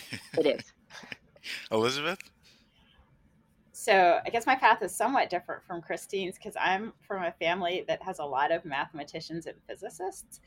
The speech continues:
Speaker 3: And I was the weird one who liked to spend time outdoors with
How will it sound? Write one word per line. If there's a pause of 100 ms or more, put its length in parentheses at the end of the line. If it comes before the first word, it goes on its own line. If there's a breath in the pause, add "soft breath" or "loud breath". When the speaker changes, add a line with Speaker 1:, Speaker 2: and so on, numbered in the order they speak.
(300 soft breath)
Speaker 3:
And
I
was
the
weird
one (120)
who
liked
to
spend (160)
time
outdoors
with